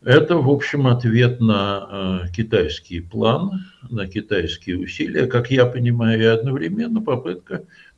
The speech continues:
м, все-таки вызвать раздражение, э, в Киеве и, м, э, ну, спровоцировать на наступление.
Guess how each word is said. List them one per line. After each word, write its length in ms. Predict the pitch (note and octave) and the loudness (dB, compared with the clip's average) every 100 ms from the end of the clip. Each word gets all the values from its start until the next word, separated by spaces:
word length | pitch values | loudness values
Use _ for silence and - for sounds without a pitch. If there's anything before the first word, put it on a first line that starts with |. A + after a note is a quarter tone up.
| _ | _
м, 260 | G#2+ G2 G#2 | -10 -10 -10
все-таки 800 | - - D3 A#2+ C3 B2 A#2 A2 - - - | -8 -8 -8 -12 -6 -4 -4 -6 -10 -18 -20
вызвать 460 | - C#3+ C3 A2 G#2+ | -8 -4 -2 -4 -6
раздражение, 1000 | G#2 F#2+ A2 A2 A2 G2+ F2 F2 F2 F2 | -10 -8 -4 -4 -2 -6 -4 -4 -4 -4
э, 280 | F2+ E2+ F2 | -8 -6 -6
в 120 | F2 | -8
Киеве 460 | - E3+ F3 D#3 - | -10 -8 -8 -8 -10
и, 360 | - B2 D3 - - - _ _ - | -8 -8 -8 -10 -20 -20 _ _ -20
м, 260 | F2 F2 F2 | -16 -12 -10
э, 40 | E2+ E2 D#2+ E2+ D2+ _ _ - - _ F2+ _ _ F2 - _ _ | -12 -14 -18 -20 -20 _ _ -20 -20 _ _ _ _ -20 -20 _ _
ну, 220 | F2+ G#2 | -14 -14
спровоцировать 840 | A#2+ - A#2 G#2+ - C3 G#2+ G#2+ - | -12 0 2 2 2 0 2 -2 -4
на 160 | F#2+ | -6
наступление. 640 | F#2 F#2+ G#2 - D2 - | -6 -8 -12 -14 -18 -20